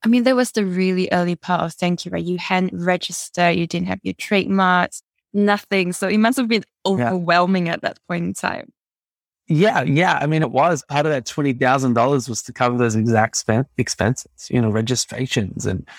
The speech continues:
Speaker 2: stuff that we kinda skipped because we didn't have the money to buy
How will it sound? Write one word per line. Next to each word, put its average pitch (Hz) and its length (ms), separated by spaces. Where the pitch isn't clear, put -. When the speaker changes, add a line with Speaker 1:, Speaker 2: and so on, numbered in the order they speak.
Speaker 2:
stuff - 360
that 190 80
we 160 140
kinda 127 340
skipped - 640
because 139 240
we 131 80
didn't 120 160
have 113 160
the 123 80
money 113 320
to - 140
buy 123 580